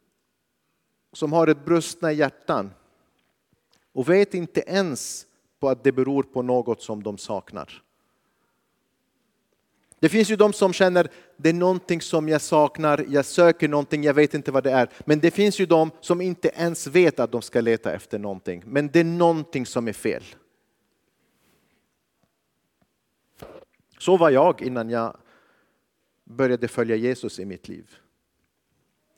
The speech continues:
De har blivit bestulna, de här människorna.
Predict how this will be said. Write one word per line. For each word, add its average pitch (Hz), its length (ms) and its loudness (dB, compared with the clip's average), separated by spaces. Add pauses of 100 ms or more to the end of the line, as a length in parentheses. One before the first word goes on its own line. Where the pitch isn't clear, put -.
(580)
De 196 260 2
har 185 180 2
blivit 156 440 -4
bestulna, 147 720 -4
de 117 140 -8
här 101 140 -6
människorna. 87 600 -14